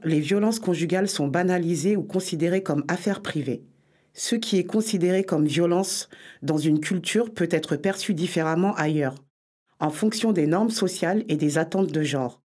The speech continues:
On peut parfois entendre « J'en ai pris des gifles durant mon enfance, j'en suis pas morte ».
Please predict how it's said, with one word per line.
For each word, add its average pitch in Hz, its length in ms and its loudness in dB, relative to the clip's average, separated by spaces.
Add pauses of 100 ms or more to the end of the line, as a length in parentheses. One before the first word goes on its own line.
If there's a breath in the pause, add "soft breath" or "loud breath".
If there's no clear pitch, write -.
(500)
On 156 120 2
peut 165 160 2
parfois 208 500 -2
entendre « 160 460 0 (300 loud breath)
J'en 170 180 2
ai 165 140 4
pris 220 180 -2
des 180 160 2
gifles 175 340 0
durant 156 280 0
mon 160 180 4
enfance, 147 580 -2 (200)
j'en 143 160 -2
suis 147 180 -4
pas 175 180 0
morte ». - 460 0